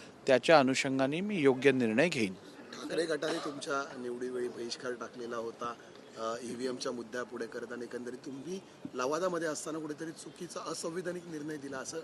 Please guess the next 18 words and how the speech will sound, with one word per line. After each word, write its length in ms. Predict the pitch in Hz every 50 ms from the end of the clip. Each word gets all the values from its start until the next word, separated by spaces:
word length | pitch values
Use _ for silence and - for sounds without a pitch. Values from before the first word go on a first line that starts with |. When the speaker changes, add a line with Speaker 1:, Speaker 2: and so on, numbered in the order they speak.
| - - - - - 135
Speaker 2:
आदित्य 240 | 127 139 151 170
ठाकरेंनी 300 | 143 135 - 131 139 131
सुद्धा 160 | - - 135 120
आरोप 140 | 107 104 - -
केला. 160 | - 107 107 -
Speaker 1:
हा 440 | - 156 170 185 185 185 180 180 - -
अत्यंत 540 | 143 139 - - 175 175 175 175 160 - 175 175 170 165 160 156 147 - - - - - - -
दुर्दैवी 560 | 151 139 143 135 131 139 151 156 156 160 160
असा 460 | 156 143 131 - 151 143 139 135 131 127 - - - - - - - - - - - - - - -
निर्णय 360 | - 135 135 131 127 131 139 139
आहे 280 | 135 123 120 131 143
त्यांचा. 540 | 127 - 135 123 123 123 - - 135 117 107 - - - - - - - 113 - - - - - - - - - - - - - - - - - - - - - - - - -
मला 220 | 131 131 147 156
वाटतं 520 | 160 160 156 151 - - 170 170 170 170 - - -
सभागृहाच्या 840 | - - - 131 123 135 147 160 165 151 156 160 160 160 - - 160 160
कामकाजावर 840 | - - 135 131 135 131 - - 143 139 139 143 147 147 147 143
बहिष्कार 540 | 143 135 131 127 131 127 - - - 147 143 127
टाकणं 380 | - 131 117 - 139 131 123 104